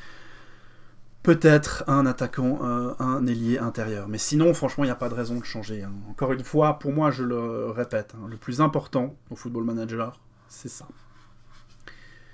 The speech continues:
Et ça, c'est ces deux trucs-là. Et ces deux trucs-là vont être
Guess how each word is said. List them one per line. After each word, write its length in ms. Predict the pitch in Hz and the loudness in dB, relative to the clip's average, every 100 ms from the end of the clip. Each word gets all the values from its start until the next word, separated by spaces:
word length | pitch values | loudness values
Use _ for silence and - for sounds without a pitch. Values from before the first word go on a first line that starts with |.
| - - | -10 -4
Et 60 | |
ça, 300 | - 131 - - - - | 4 4 4 -6 -20 -14
c'est 140 | - | -10
ces 160 | - 117 | -6 -4
deux 120 | 107 | -4
trucs-là. 320 | - - - - - - - - - - - | -8 -12 -18 -20 -20 -20 -20 -20 -20 -16 -6
Et 80 | 117 | -4
ces 220 | - 127 | -2 0
deux 200 | 185 226 | 4 4
trucs-là 520 | - 160 - - - - - - - - | 2 -2 -2 -6 -10 -18 -20 -20 -20 -16
vont 400 | 123 127 151 165 - | -8 2 2 2 -2
être 540 | 123 127 - - - | -2 -2 -6 -12 -14